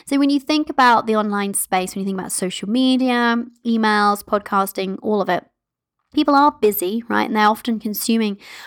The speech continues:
our content when they're doing something else or on the go, or they get interrupted by a, a tiny person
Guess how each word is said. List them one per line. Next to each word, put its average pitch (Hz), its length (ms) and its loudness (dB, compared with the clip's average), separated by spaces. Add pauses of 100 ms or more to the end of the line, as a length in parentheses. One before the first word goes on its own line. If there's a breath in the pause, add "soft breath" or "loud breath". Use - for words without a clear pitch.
(140 loud breath)
our 202 160 4
content 202 720 0 (260 loud breath)
when 208 240 2
they're 208 160 2
doing 220 240 0
something 220 300 -2
else 196 320 0
or 196 40 -6
on 208 120 -2
the 202 60 -4
go, 202 360 4
or 180 100 0
they 190 100 -4
get - 120 -6
interrupted 220 500 -2
by 208 300 2
a, 202 80 0
a 202 40 -4
tiny 208 280 -2
person 202 540 0